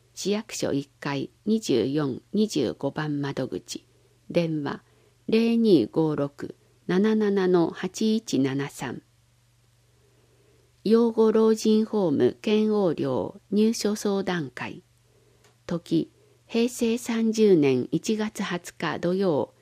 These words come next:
二月十日土曜、三月十日土曜、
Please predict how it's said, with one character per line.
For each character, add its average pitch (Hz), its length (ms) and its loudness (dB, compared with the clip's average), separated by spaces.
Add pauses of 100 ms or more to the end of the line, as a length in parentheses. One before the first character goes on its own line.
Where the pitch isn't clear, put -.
(460)
二 190 120 4
月 226 300 -4
十 202 220 -2
日 180 300 -4
土 165 120 -2
曜、 165 400 0 (340)
三 233 300 -4
月 143 300 -8
十 160 280 -2
日 131 220 -8
土 160 140 -4
曜、 170 400 -2